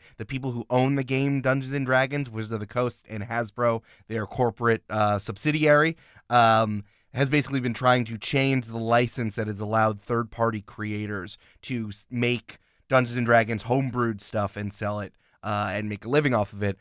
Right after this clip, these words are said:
because the corporation wants more money, and that's ridiculous. And there's been some really, really great reporting coming out around that,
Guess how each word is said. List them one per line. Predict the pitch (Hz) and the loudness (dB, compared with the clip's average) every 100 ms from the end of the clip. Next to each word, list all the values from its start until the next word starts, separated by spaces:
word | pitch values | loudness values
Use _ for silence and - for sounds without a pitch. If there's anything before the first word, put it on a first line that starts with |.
| _ _ | _ _
because | 107 113 104 | -6 -2 -2
the | 98 | -4
corporation | 104 107 - 110 101 101 | -6 -6 -6 -8 -6 -10
wants | 92 - | -12 -12
more | 87 | -12
money, | 87 85 85 | -10 -10 -12
and | 78 | -14
that's | 69 60 - | -14 -16 -10
ridiculous. | 110 127 113 87 - - - - | -6 -4 -6 -12 -16 -20 -20 -6
And | 139 | -2
there's | 143 135 | 0 0
been | 147 | -2
some | 131 | 0
really, | 127 147 143 | 2 2 2
really | 135 139 | 0 -2
great | 120 - 143 151 | -4 0 0 2
reporting | 139 - 143 165 175 | -4 -2 0 0 -2
coming | 165 170 | -2 -2
out | 170 175 175 - | 2 2 2 -2
around | 143 139 156 160 | 0 2 2 2
that, | 170 | 0